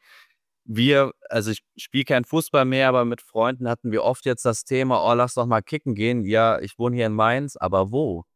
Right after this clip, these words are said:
Weil die Plätze, die Sportplätze sind so hoch frequentiert, dass da kaum eine Zeit irgendwie mal frei ist, wo man draufgehen kann, wenn überhaupt offen ist. Und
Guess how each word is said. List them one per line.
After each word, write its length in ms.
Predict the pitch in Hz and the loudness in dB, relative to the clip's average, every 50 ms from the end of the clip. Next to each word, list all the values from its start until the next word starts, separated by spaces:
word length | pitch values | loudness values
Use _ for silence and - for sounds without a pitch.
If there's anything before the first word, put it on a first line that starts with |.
| _ | _
Weil 480 | - 90 95 101 101 101 98 92 69 - - - | 0 2 2 4 4 2 2 0 -2 -4 -6 -8
die 80 | 107 | -8
Plätze, 680 | 98 - 104 113 123 - - - 147 151 160 156 135 - - | -4 -2 0 0 0 0 -2 0 2 2 2 0 -2 -4 -6
die 80 | 104 95 | -8 -8
Sportplätze 580 | - - 117 123 - - 139 139 139 - 117 | -2 0 0 0 0 0 -2 -2 -2 -4 -6
sind 240 | 101 107 107 107 104 | -6 -4 -4 -4 -4
so 200 | - 120 127 123 | -2 -2 0 2
hoch 180 | 131 147 147 - | 2 0 0 -2
frequentiert, 800 | - - 123 123 - - 104 98 98 95 - 117 127 143 156 - _ _ _ _ | -2 -2 -2 -2 0 -2 -2 -2 -2 -2 -2 0 0 0 0 -2 _ _ _ _
dass 360 | - 117 113 110 110 104 - | -12 -4 0 0 0 0 0
da 120 | 113 104 | 0 -2
kaum 300 | - - - 110 117 127 | 0 0 2 2 2 4
eine 120 | 127 120 101 | 2 0 -2
Zeit 360 | - - 123 117 120 131 - | -2 0 0 2 2 0 0
irgendwie 380 | - 87 104 110 110 107 104 | -2 -2 -2 -2 -2 -2 -2
mal 200 | 101 101 95 95 | 0 0 0 -2
frei 300 | - - - 98 101 110 | -2 -2 0 2 4 4
ist, 200 | 123 131 - - | 2 0 -2 -4
wo 120 | - 104 104 | -6 -4 -2
man 200 | 104 101 95 92 | -2 -2 -2 -2
draufgehen 580 | - - 101 117 120 - - 131 127 127 131 | -2 0 0 0 0 -2 -4 -4 -4 -4 -4
kann, 320 | - - 139 139 143 147 143 - _ _ _ _ _ _ _ | -4 -2 -2 0 0 -2 -4 -8 _ _ _ _ _ _ _
wenn 160 | - 101 113 | -2 0 0
überhaupt 440 | 110 101 98 101 104 107 107 - - | 2 2 2 2 2 2 2 0 -2
offen 340 | - 92 120 - - 131 120 | -2 -2 -2 -4 -6 -6 -4
ist. 280 | 117 135 147 - - - | -4 -4 -4 -6 -8 -6
Und 320 | - 92 95 98 95 - | -4 -2 0 0 -2 -4